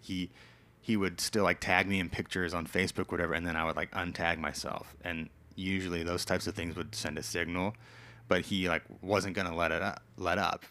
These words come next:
you know? He was, like, too good of a friend to be like, "Oh, well, forget him then." So he would, like, text me, like, "Oh, hey, did you want me to take that picture down? Because I can, I can just remove the picture if it makes you uncomfortable."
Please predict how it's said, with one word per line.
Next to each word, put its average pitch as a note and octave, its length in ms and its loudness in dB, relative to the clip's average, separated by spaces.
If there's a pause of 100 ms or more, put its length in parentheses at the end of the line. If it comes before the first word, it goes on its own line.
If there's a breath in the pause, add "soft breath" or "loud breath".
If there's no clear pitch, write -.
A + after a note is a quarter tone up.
(140)
you F#2 120 -4
know? D#2 200 -2
He F2+ 100 -2
was, E2+ 100 -2
like, E2 180 -2
too B2 180 2
good G2 140 4
of F2 100 2
a F2 80 4
friend F2+ 420 4
to - 80 -6
be E2 120 0
like, D#2 200 0
"Oh, G2 240 2 (260)
well, F2+ 180 -2
forget F#2 320 0
him D#2+ 160 -4
then." D#2 200 -4
So G2 80 0
he F#2 120 0
would, F2+ 120 0
like, E2 200 -4
text - 240 -4
me, F2 100 -2
like, E2 220 0
"Oh, A2+ 180 6
hey, A#2 180 4
did F#2 200 0
you G2 80 2
want G2 100 2
me G2 60 0
to F#2 60 0
take F#2+ 200 -2
that - 160 -2
picture G2+ 280 -2
down? G2 220 2
Because F2 360 -4 (500 soft breath)
I F2 80 4
can, F2+ 340 -2
I F#2 80 4
can F#2+ 160 -4
just E2+ 140 -2
remove E2 280 -4
the D#2+ 60 -4
picture - 360 -2
if - 100 -8
it D#2+ 80 -2 (200)
makes E2+ 200 0
you E2+ 60 0
uncomfortable." - 600 -4